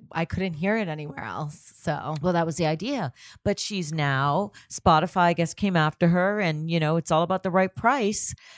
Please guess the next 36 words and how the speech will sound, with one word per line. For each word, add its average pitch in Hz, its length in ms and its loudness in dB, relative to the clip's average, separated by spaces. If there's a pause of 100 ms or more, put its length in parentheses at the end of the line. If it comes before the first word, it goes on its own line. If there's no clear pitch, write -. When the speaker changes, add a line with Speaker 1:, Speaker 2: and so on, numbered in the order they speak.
(120)
Speaker 2:
She's - 300 -2
a, 170 60 2
she 311 560 -4
is 180 120 -2
a 170 80 0
really 160 360 4
good 135 180 -2
businesswoman. 143 680 -2 (160)
Speaker 1:
She 165 60 -2
Speaker 2:
And 165 200 2
Speaker 1:
really 156 280 -2
is. 147 220 -8
Speaker 2:
so 156 460 4
she 165 200 -4
did 202 220 0
the 240 80 0
deal, 147 520 0 (120)
and 156 140 0
now, 156 380 2 (140)
but 294 280 2 (160)
coincidentally, 262 600 2
it's - 200 -2
the 294 100 4
first 247 520 0
day 226 720 6 (380)
that 185 180 4
her 196 500 4
music 190 500 -2
is 165 100 -4
available 151 460 2
on 170 180 0
Spotify. 196 640 0
And 165 100 -4
so 196 140 -4
the 180 100 -2
fans 185 760 -2